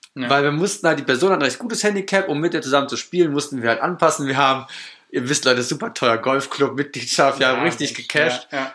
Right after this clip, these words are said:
Speaker 2: Und dann waren wir kurz davor, die Person zu überführen. Diddy kommt mit dem Helikopter gelandet,
Speaker 1: <laughs>
Speaker 2: Person läuft weg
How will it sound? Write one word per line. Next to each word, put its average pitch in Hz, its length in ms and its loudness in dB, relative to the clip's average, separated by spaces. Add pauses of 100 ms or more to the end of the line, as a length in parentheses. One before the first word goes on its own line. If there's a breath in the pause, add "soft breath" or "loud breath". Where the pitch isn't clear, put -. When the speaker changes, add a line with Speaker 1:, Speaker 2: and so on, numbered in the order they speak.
Speaker 2:
Und 139 200 -2
dann 170 140 4
waren 175 160 2
wir 165 80 6
kurz 190 240 -2
davor, 170 260 4
die 165 80 4
Person 156 240 -2
zu 151 120 0
überführen. 135 480 0
Diddy 151 240 -4
kommt 160 220 -2
mit 143 100 -8
dem - 20 0
Helikopter 156 540 0
gelandet, 143 480 0 (180)
Speaker 1:
<laughs> - 180 -6
Speaker 2:
Person 170 380 4
läuft 147 240 2
weg 143 280 0